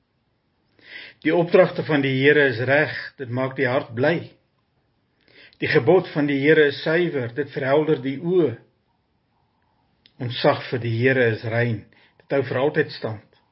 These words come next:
Die beslissings van die Here is waar, dit is almal regverdig. Dit is begeerliker as goud, begeerliker as 'n oormaat fyn goud. Dit is soeter as heuning, as 'n heuningkoek wat drup. Boonop u dienskneg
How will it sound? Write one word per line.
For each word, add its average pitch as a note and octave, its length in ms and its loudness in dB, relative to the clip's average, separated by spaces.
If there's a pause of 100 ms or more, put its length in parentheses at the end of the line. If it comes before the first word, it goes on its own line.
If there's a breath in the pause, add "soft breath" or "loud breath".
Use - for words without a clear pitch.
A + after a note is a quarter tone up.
(640 soft breath)
Die C#3 120 -8
beslissings F3 520 0
van D3 120 0
die C#3+ 140 -4
Here D#3+ 260 4
is A#2 160 -6
waar, C#3+ 400 2 (160)
dit B2 160 -14
is A#2+ 120 -10
almal D#3 280 -2
regverdig. D3+ 640 -6 (800 soft breath)
Dit D3 160 -4
is C3+ 80 -2 (100)
begeerliker E3 800 0
as C3+ 80 -10 (100)
goud, A#2+ 220 -6 (420 loud breath)
begeerliker E3+ 800 0
as C#3 140 -6
'n - 120 -10
oormaat C#3+ 640 0
fyn B2+ 240 -2
goud. A#2 300 -6 (340 loud breath)
Dit - 160 -10
is C3 220 -2
soeter F3+ 300 0
as D3+ 120 -2
heuning, C3 480 -2 (220 loud breath)
as - 180 -6
'n C#3+ 80 -2
heuningkoek E3 600 -2
wat B2 180 -4
drup. A#2+ 240 -6 (1400)
Boonop C#3 400 0 (220)
u A#2+ 100 -14
dienskneg C#3+ 580 -4